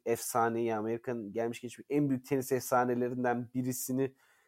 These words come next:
e, yenerek bunu başarmış olması bence çok çok anlamlı bir zafer. Hani, e, bu son Tsitsipas'ı yendiğinde Dubai'de Federer konuşmasında söylemişti. Hani dedi, "Ben zamanında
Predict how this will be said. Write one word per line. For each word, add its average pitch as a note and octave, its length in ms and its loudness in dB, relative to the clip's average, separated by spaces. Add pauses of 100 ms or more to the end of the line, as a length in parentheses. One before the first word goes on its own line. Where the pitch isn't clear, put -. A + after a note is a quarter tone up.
(200)
e, A#2+ 100 0
yenerek B2+ 720 2
bunu C3 180 -2
başarmış B2+ 540 2
olması B2 340 -2
bence C3+ 200 2
çok - 260 -4
çok - 380 -4
anlamlı A#2+ 560 2
bir A#2 100 -2
zafer. A2 440 -2 (440)
Hani, C3 300 0 (320)
e, A#2+ 80 8 (680)
bu A#2 400 -4
son C3+ 400 0 (880)
Tsitsipas'ı B2+ 540 -4
yendiğinde B2 840 4
Dubai'de A2+ 800 8
Federer A2 480 4
konuşmasında A2+ 600 -4
söylemişti. A2 840 -2 (340)
Hani A2 180 -4
dedi, G#2+ 260 -6
"Ben B2+ 380 4
zamanında A#2+ 1000 2